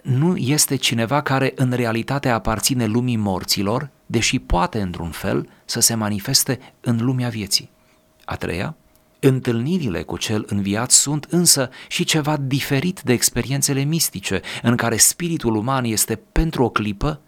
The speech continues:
ridicat mai presus de sine și se percepe lumea divinului și a veșnicului,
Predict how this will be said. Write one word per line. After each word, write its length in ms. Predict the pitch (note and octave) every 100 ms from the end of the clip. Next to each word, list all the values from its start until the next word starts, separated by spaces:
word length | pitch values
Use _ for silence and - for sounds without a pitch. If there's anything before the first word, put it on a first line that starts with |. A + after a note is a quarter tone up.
| -
ridicat 500 | A#2+ B2 B2 D3+ C#3
mai 220 | C3+ B2+
presus 500 | - C3+ - C#3+ -
de 100 | B2+
sine 340 | - A2 G2
și 140 | F#2 B2+
se 260 | - A#2+ - _
percepe 720 | - A#2+ - D#3+ D3+ G2 A2 - _ _ _ _
lumea 520 | G#2+ G#2+ C#3+ C3+ G2
divinului 580 | F2+ F#2+ C3 C3+ G2 G2
și 260 | F2+ A2+ G#2 - - -
a 160 | F#2
veșnicului, 840 | F#2+ C#3+ C#3+ G#2+ F#2+ F#2+ F#2+ C3+